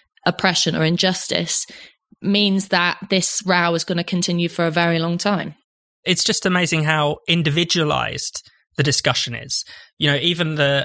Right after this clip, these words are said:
Speaker 2: if you look at all of the corporates who are taking part in this Black Lives Matter blackout and putting their black squares on Instagram,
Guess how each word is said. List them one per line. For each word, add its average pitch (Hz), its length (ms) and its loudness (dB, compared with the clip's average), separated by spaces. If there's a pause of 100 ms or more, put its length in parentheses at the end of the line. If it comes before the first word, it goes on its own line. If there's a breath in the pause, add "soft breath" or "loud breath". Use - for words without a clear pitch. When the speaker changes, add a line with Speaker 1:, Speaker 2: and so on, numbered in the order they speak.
(160)
Speaker 2:
if 143 140 2
you 147 80 2
look 151 240 0
at 135 80 2
all 143 160 2
of 131 140 -2
the 131 100 2
corporates - 840 -2
who 147 140 2
are 127 40 0
taking 139 420 0
part 131 300 0
in 127 140 -2
this 127 320 0
Black 135 280 0
Lives 131 280 0
Matter 131 400 0 (100)
blackout 123 640 0
and 131 100 -6
putting 139 220 2
their 131 140 2
black 135 260 0
squares 131 400 0
on 127 220 -2
Instagram, 135 600 -2